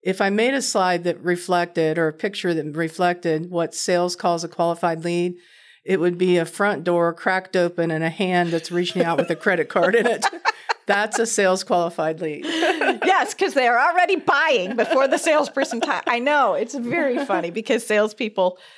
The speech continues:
Speaker 2: want that the whole deal handed to 'em on a silver platter, right?
Speaker 1: Right. And the marketing team wants every lead, no matter how qualified, to close, right?
Speaker 2: Right. Well, and they also, uh,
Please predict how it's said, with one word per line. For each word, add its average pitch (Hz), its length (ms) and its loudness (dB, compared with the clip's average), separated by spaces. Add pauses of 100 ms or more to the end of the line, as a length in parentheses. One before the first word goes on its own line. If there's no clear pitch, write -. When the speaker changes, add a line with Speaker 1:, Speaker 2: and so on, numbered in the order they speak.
(160)
Speaker 2:
want 254 320 0
that 196 340 0 (240)
the 240 60 2 (100)
whole 359 160 0
deal 247 300 0
handed 208 340 -2
to 233 140 -6
'em 185 100 -2
on 175 140 -2
a 170 40 -4
silver 165 320 -4
platter, - 520 -8
right? 165 200 0
Speaker 1:
Right. 190 200 -6 (120)
And 185 160 -2
the 185 60 0
marketing 185 400 -2
team 175 240 -6
wants 170 220 -6
every 170 320 -2
lead, 170 340 -6
no 170 100 -4
matter 175 280 -2
how 165 140 -2
qualified, 151 640 -4
to - 60 -16
close, 151 500 -8
right? 151 280 -8 (180)
Speaker 2:
Right. 320 240 0
Well, 320 300 2
and 339 100 -2
they 320 80 4
also, 349 500 -2 (180)
uh, 240 180 2